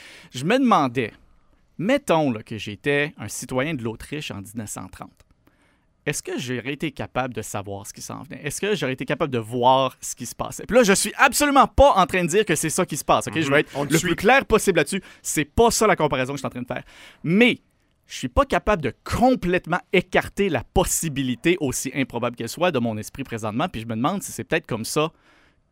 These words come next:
Speaker 1: que des gens se font ramasser dans des situations, euh, alarmantes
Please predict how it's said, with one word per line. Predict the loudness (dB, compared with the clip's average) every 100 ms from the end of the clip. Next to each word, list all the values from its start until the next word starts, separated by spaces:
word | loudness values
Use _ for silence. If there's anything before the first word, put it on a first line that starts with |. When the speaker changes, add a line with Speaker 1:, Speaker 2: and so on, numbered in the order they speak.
| _ _
Speaker 1:
que | -10 -8
des | -8 -6
gens | -4 -4
se | -4
font | -4
ramasser | -4 -4 -4 -4 -4
dans | -4
des | -8
situations, | -10 -10 -10 -6 -4 -2 -2 -4 _ _ -20 -20 _ _ -12
euh, | -8 -6 -6 -4
alarmantes | 0 0 0 0 -2